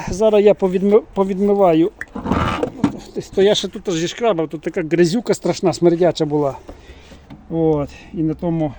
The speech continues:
ш-, цьому тенові було х-, хто зна що. От. Помию, почищу,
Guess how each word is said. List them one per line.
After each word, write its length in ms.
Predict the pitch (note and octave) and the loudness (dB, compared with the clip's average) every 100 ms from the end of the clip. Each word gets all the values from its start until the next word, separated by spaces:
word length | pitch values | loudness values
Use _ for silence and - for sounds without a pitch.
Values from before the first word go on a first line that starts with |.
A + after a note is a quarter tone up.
| - | -16
ш-, 180 | - - - | -20 -20 -14
цьому 360 | E3 D3+ C#3+ B2+ - - | -10 -10 -10 -14 -20 -6
тенові 400 | A3 A#3+ A#3 G#3+ | -4 -2 -4 -4
було 220 | G#3+ G#3 | -2 -2
х-, 140 | - - _ - - | -4 -18 _ -20 -12
хто 120 | G3 | -8
зна 180 | E3 F3 | -4 -4
що. 300 | - F#3 D#3+ - _ - _ - - - - - - - - | -2 0 0 -2 _ -20 _ -20 -20 -20 -20 -20 -20 -18 -8
От. 420 | D#3 D#3 D3 C#3 - - - _ _ _ - - _ _ _ | -4 -2 -4 -6 -12 -20 -20 _ _ _ -20 -20 _ _ _
Помию, 440 | D3+ F3 B3 B3 | -4 -2 -2 -2
почищу, 720 | G3 F3 - A#3 G3+ - G#3+ | -4 -6 -4 -4 -4 -4 -4